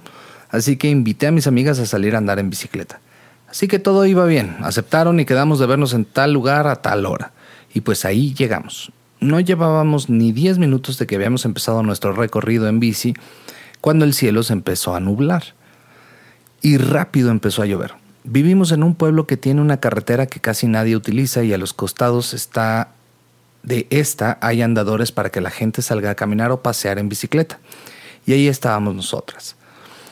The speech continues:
Entonces, cuando empezó a llover, tratamos de buscar un lugar en donde resguardarnos de la lluvia. Y encontramos una banquita de las que tienen un tipo como techito y ahí nos pusimos.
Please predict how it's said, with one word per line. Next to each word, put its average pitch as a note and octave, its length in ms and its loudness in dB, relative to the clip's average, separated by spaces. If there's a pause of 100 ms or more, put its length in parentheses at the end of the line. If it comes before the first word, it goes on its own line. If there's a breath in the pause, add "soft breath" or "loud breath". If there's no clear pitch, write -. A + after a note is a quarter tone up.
(280 loud breath)
Entonces, G3 500 2
cuando C#3+ 280 2
empezó C#3 340 0
a - 20 2
llover, A2+ 340 2
tratamos D3 540 0
de D#3+ 80 2
buscar C3 460 0
un B2+ 100 2
lugar A2+ 260 2
en A2+ 100 2
donde G#2+ 280 0
resguardarnos F#2+ 880 -4
de G#2 80 -2
la A2 80 2
lluvia. D3 400 0 (920 soft breath)
Y E3+ 200 4
encontramos C3+ 640 2
una D#3 160 2
banquita B2 520 0
de A#2+ 100 2
las G2+ 160 -2
que G2+ 100 -4
tienen A#2+ 320 0
un B2 200 2
tipo A#2 340 -4
como F#2+ 240 -4
techito D#3+ 640 -2
y G#2+ 120 -2
ahí G2+ 160 0
nos G#2 180 2
pusimos. - 600 -10